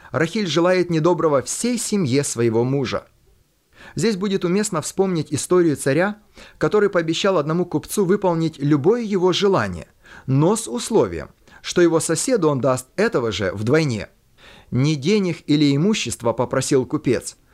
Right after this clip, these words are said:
«а чтобы ему выкололи один глаз».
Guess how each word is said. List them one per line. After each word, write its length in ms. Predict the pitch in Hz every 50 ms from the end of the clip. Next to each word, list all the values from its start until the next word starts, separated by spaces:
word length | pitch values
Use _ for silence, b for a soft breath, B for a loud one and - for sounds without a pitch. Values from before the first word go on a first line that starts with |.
| B B B B B
«а 120 | - 131
чтобы 360 | 135 - - - 156 131 123 120
ему 360 | 113 104 113 120 143 208 240
выкололи 640 | 202 220 214 - 190 175 175 170 160 160 165 156 147 _ _ _ _
один 460 | - 107 107 101 98 110 107 104 98
глаз». 500 | - 113 101 95 80 - - - - -